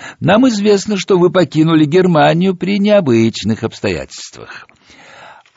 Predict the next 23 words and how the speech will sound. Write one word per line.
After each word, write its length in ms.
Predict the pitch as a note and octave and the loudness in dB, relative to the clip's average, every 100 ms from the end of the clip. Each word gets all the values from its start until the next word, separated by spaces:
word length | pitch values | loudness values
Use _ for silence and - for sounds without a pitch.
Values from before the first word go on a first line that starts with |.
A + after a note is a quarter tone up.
| C3+ | 0
«А 140 | C#3+ | 2
вы, 400 | D3+ G#3+ D4+ D#4+ G#4 _ | 2 2 2 2 -4 _
сказал 480 | - - A2 F2 D#2+ | -10 -2 -2 -2 -4
я, 220 | D2+ A#1+ - - - | -6 -6 -10 -20 -20
слишком 480 | - - B3 - B3 | -10 -2 0 0 -2
утомили 720 | F#3 G#3+ - A#3 F3 G3 G3+ | 0 0 2 4 4 4 2
меня 300 | F#3+ F#3+ G3 | 2 2 2
ожиданием 800 | - F#3 G3 F3+ B2+ B2 A#2 A#2+ B2 | 2 0 0 0 2 4 4 2 0
этой 280 | C3 - C3+ | -4 -2 -4
встречи. 840 | - C#2+ C#2 B1 B1+ - E2 - _ - - - | -4 -10 -10 -10 -12 -12 -12 -14 _ -20 -20 -18
Стоило 500 | - - C4+ A#3 G#3+ | -10 -2 0 4 4
ли 140 | G3+ | 2
Абверу 680 | F3+ E3 D3 D3+ A#3+ G3+ D#3+ | 0 0 0 0 2 4 2
так 280 | D#3+ D3 C3+ | 2 0 2
долго 340 | F3 C#3 D3 | 2 2 -2
кружить 540 | - D3+ D3 D#3+ F3 | 0 2 2 0 -2
вокруг 420 | C3+ C#3 D3 D#3+ C#3+ | -2 0 0 -2 0
моей 240 | D3 D3 | 2 2
незначительной 840 | C#3 C3 A2+ B2 C3 - A#2+ B2 | 2 0 0 0 -2 -2 -2 0
персоны? 640 | A#2+ D3+ D#3 D3+ C#2 A2 A2 - - - | 0 -4 -4 -4 -6 -8 -20 -20 -18 -18
Впрочем, 560 | - D3+ E3 A3 A#3 G3+ - | -6 -2 0 0 -4 -4 -4
готов 400 | G#2+ C#3+ D#3 A#1 | -4 -4 -6 -10
выслушать». 580 | - - - - - | -16 -16 -20 -20 -20